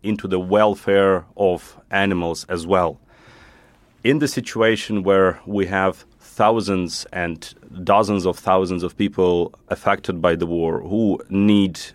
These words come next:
uh, support, who need psychological rehabilitation, the fact that, uh, initiative like ours can rely on volunteers who invest their time to rehabilitate and to support the animals is simply incredible.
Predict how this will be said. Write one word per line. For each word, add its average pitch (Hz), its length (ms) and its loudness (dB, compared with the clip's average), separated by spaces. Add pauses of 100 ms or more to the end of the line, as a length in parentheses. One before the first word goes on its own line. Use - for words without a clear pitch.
(100)
uh, 87 340 0
support, 87 480 -2
who 92 100 -2
need 101 180 2
psychological 90 640 -2
rehabilitation, 87 880 -2 (600)
the 95 100 0
fact - 380 -4
that, 104 300 0
uh, 95 260 4 (300)
initiative 104 840 -2
like 90 300 -2
ours 90 680 0 (120)
can 92 400 -4
rely 104 500 0
on 90 400 -6
volunteers 101 920 -2 (460)
who 101 160 -4
invest 107 540 0
their 92 200 2
time 104 600 -2 (280)
to 101 340 -2
rehabilitate 95 840 0
and 92 120 -4
to - 80 -8
support 101 440 -2
the 92 120 -4
animals 95 560 -2
is 85 140 -6
simply 90 340 -6
incredible. 80 460 -10